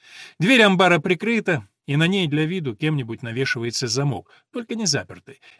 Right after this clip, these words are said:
Этого требовали правила игры. Я лежу в прохладе амбара, погружённый в зерно, вдыхаю растительную пыль и слышу, как Сеня В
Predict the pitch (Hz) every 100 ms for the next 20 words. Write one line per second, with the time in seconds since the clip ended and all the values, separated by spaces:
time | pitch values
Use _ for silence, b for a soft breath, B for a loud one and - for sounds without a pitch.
0 | _ 139 165 180 208 226 - _ 110 110
1 | 123 151 156 147 110 101 107 139 175 143
2 | - _ _ b _ 247 214 196 185 -
3 | 170 196 185 165 160 156 202 165 113 120
4 | 123 123 160 139 120 123 139 160 185 151
5 | 95 _ - 127 196 185 135 131 - 147
6 | 123 117 110 - 208 190 - 131 - 185
7 | 190 - 101 104 - - 156 123 104 101